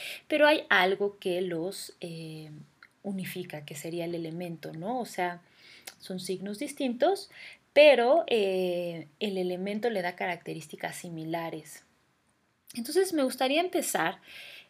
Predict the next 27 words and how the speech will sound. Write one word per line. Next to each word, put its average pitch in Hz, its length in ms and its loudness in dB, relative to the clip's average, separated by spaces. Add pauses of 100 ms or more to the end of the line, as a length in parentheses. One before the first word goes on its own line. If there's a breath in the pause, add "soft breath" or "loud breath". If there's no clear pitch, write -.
eh, 185 680 -2 (400)
por 262 320 2
el 165 140 -6
fuego, 170 480 -4
que 160 260 -8
digamos 175 480 -8
que 170 300 -8
el 165 100 -8
fuego 196 380 -2
es 196 120 -6
el 175 140 -6
primer 175 340 -6
elemento, 196 640 -2
porque 226 440 2
el 196 160 -2
primer 196 340 -6
signo 277 460 -4
zodiacal 165 480 -6
es - 240 -16
Aries, 202 540 -4 (800 loud breath)
y 269 140 4
Aries 196 380 8
es - 120 -6
fuego. - 360 0 (260)
Entonces, 175 460 -8
como 175 260 -10
que 170 380 -8